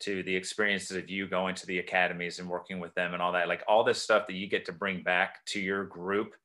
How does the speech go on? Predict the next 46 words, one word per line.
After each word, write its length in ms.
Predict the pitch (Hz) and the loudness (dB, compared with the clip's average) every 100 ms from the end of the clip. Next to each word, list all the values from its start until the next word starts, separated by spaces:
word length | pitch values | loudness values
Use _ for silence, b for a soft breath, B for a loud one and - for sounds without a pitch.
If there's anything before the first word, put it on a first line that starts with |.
| _ _ _ _ - | _ _ _ _ -2
Um, 380 | 98 92 85 87 101 | 2 2 0 -2 -2
and 120 | 98 | -2
it 80 | - | 0
sounds 340 | 107 113 113 | 4 4 4
like 180 | 98 - | 2 2
you're 220 | 92 - | -2 2
open 580 | 113 107 110 101 92 92 - | 2 2 0 -2 -4 -6 -8
to 100 | 90 | -8
share 400 | - 104 101 90 | 0 4 4 4
as 160 | - | 0
much 300 | 95 98 - | 0 -2 -2
of 60 | 101 | -4
the 100 | 101 | -4
information, 640 | 92 92 92 90 - 92 | -2 -2 0 0 -2 -4
or, 100 | 87 | -2
like, 200 | 85 - | -2 -2
you 120 | 95 | -10
can 180 | 80 78 | -10 -6
network, 420 | 87 87 98 92 | -2 0 0 -2
like, 160 | 87 80 | -4 -4
"Dude, 220 | 104 95 | -4 -2
if 140 | 85 107 | -6 -6
you 100 | 107 | -2
wanna 240 | 113 101 | 0 0
go 220 | 98 98 | 2 0
become 360 | 92 92 101 92 | -2 -2 0 2
better, 400 | 95 98 98 b b b _ | 2 4 0 b b b _
here's 220 | 101 98 | -2 -2
a 40 | |
great 220 | 95 95 92 | 2 4 4
opportunity 480 | 92 87 95 90 85 | 2 -4 -4 -4 -4
to 40 | |
become 220 | 85 90 90 | -6 -4 -4
a 60 | |
better 240 | 82 87 85 | -2 -2 -4
keeper. 440 | - 90 80 82 | -8 -10 -8 0
Oh, 160 | 107 101 | 4 4
you 160 | 101 | 2
wanna 240 | 110 110 95 | 0 0 4
go? 240 | 107 107 | 6 8
I 80 | 98 | 6
can 100 | 98 | 2
connect 380 | - 95 90 - | -4 -2 -2 -4
you 100 | 90 | -2
with, 220 | 90 - | -2 0
there's 460 | 92 90 85 - | 0 0 -2 -12